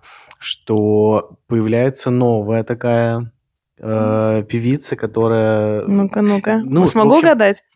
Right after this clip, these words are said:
Speaker 1: ну, это прямо современная. Ну, такая,
Speaker 2: Ну,
Speaker 1: типа,
Speaker 2: это
Speaker 1: две тысячи шестнадцатого,
Speaker 2: такой, м,
Speaker 1: две тысячи,
Speaker 2: Зиверт.
Speaker 1: нет,
Speaker 2: С-,
Speaker 1: молодежная совсем.
Speaker 2: молодежная?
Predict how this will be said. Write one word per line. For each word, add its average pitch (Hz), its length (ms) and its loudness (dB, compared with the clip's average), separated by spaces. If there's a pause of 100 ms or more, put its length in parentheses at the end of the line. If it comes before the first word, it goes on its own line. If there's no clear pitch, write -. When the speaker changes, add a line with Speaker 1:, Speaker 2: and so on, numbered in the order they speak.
(460)
Speaker 1:
ну, 123 500 -8
это 120 160 -10
прямо 123 280 -4
современная. 95 880 -6 (300)
Ну, 117 80 -4
такая, 87 380 -12
Speaker 2:
Ну, 202 80 -6
Speaker 1:
типа, 208 180 -6
Speaker 2:
это 120 60 -4
Speaker 1:
две 117 80 0
тысячи 131 260 -2
шестнадцатого, 110 640 -6
Speaker 2:
такой, 214 140 -6
м, 214 40 -2
Speaker 1:
две 208 100 -2
тысячи, 208 120 -4
Speaker 2:
Зиверт. 233 440 0 (380)
Speaker 1:
нет, 101 320 -16
Speaker 2:
С-, - 200 -20 (120)
Speaker 1:
молодежная 107 800 -2
совсем. 196 160 -12
Speaker 2:
молодежная? 208 760 -6